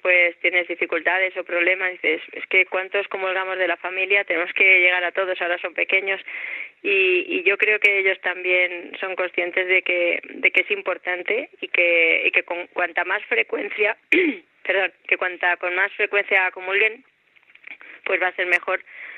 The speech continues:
para, para su familia, para su vida personal y, y, y en, y también para toda la humanidad, porque saben que, que, que piden por todos y que con Jesús están,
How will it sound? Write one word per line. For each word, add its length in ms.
para, 720
para 240
su 80
familia, 560
para 220
su 160
vida 360
personal 720
y, 100
y, 520
y 100
en, 260
y 120
también 280
para 200
toda 180
la 80
humanidad, 480
porque 220
saben 240
que, 220
que, 200
que 100
piden 300
por 160
todos 260
y 100
que 200
con 180
Jesús 340
están, 680